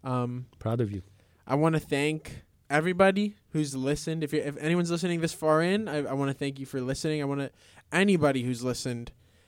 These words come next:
Speaker 1: anybody who's supported me. You know, I, I couldn't have gotten this far without the support of people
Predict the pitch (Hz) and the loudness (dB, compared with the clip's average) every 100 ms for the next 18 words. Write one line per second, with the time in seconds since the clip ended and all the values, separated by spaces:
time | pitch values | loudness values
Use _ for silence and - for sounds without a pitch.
0 | _ 151 180 180 170 160 - 131 135 135 | _ 0 2 4 4 2 -2 0 0 0
1 | 139 143 135 139 135 135 - 170 165 147 | 0 0 2 0 -2 -6 -2 0 2 -2
2 | 143 _ _ _ _ 143 170 214 185 160 | -4 _ _ _ _ 2 4 4 2 -4
3 | - 147 139 135 135 131 139 147 143 - | -4 2 4 4 2 -2 2 4 4 0
4 | _ _ 151 131 151 143 143 139 135 120 | _ _ -8 2 4 4 0 2 2 0
5 | - - 175 - 127 127 | -4 -2 -2 0 -2 -2